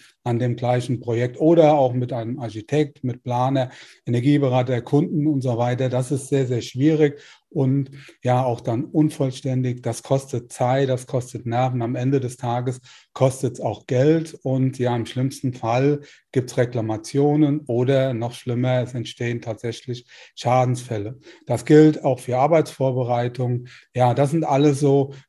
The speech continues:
große Probleme. Also nach wie vor sind es die Informationen, dass wir die zur richtigen Zeit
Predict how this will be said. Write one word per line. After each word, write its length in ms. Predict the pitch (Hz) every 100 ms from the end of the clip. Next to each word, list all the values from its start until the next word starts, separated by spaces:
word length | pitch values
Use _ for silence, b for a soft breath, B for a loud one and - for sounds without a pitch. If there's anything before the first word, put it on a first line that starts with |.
| -
große 380 | 123 139 139 127
Probleme. 600 | 120 98 123 151 156 147
Also 420 | 131 131 131 170
nach 340 | 135 127 156 143
wie 80 |
vor 440 | 135 - 135 135 127
sind 220 | 127 135
es 140 | 127
die 160 | - 123
Informationen, 800 | 123 110 110 107 104 - 143 139
dass 240 | 123 117
wir 240 | 127 113 -
die 320 | 143 151 160
zur 240 | - 117
richtigen 460 | 135 135 131 113 104
Zeit 380 | - 117 127